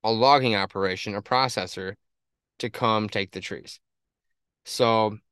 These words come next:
what I did is I pretty much went and found a processor slash logger for him.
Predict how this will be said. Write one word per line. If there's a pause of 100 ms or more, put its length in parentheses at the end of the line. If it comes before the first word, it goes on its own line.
(880)
what
I
did (680)
is
I
pretty
much
went
and
found (580)
a
processor (920)
slash (640)
logger (960)
for
him.